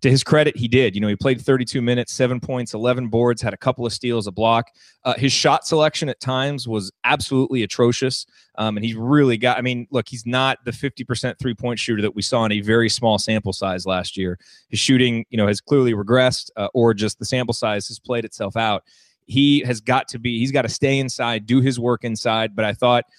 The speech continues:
you know, he's a guy who played his role well. Um, you know, Josh Newkirk,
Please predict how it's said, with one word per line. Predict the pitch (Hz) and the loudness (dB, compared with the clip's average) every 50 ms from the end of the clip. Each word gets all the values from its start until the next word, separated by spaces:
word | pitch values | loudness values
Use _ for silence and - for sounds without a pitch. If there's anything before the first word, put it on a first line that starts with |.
| _ _ _ | _ _ _
you | - 117 | 0 0
know, | 113 101 | 2 2
he's | 98 127 135 131 | 2 0 0 0
a | 131 | -2
guy | 117 127 120 120 117 | -2 0 0 0 -2
who | 110 113 | -4 -6
played | 107 - - 120 120 123 127 117 | -8 -8 -4 -2 -2 -2 -2 -2
his | 101 113 131 120 | -2 -4 -2 -2
role | 123 120 123 120 113 110 104 | 0 2 2 2 2 2 0
well. | 101 113 113 117 117 117 120 120 _ _ _ _ _ _ - | 0 0 2 2 2 2 0 -2 _ _ _ _ _ _ -8
Um, | 110 107 107 104 107 107 107 _ _ | -6 -4 -4 -6 -6 -10 -12 _ _
you | 147 | 0
know, | 139 127 | 0 2
Josh | 123 135 135 143 123 - | 2 2 2 2 0 0
Newkirk, | 143 143 135 - 156 139 131 - | 0 -2 0 2 2 2 2 0